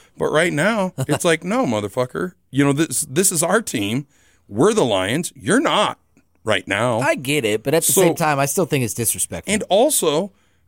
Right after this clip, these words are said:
Speaker 1: I thought that whole situation was very disrespectful to Jared Goff.
Speaker 2: Yeah.
Speaker 1: And they're like, "Oh, Matthew Stafford's coming home," and it's all about, still right now, it's about Matthew Stafford. I'm, I'm sitting there like Jared Goff going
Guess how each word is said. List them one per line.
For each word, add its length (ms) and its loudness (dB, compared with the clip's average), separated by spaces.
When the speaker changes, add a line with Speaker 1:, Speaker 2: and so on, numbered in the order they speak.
Speaker 1:
I 140 0
thought 320 0
that 160 0
whole 180 2
situation 720 0
was 100 2
very 320 -2
disrespectful 720 -2
to 80 0
Jared 320 0
Goff. 460 -2
Speaker 2:
Yeah. 340 0
Speaker 1:
And 160 6
they're 160 4
like, 200 4
"Oh, 240 2
Matthew 340 0
Stafford's 580 0
coming 340 2
home," 420 4
and 140 -2
it's 120 -6
all 200 4
about, 340 -2
still 360 0
right 180 2
now, 240 0
it's 140 -2
about 260 0
Matthew 300 0
Stafford. 480 -2
I'm, 240 2
I'm 220 0
sitting 220 -4
there 160 2
like 180 2
Jared 320 2
Goff 260 -2
going 280 2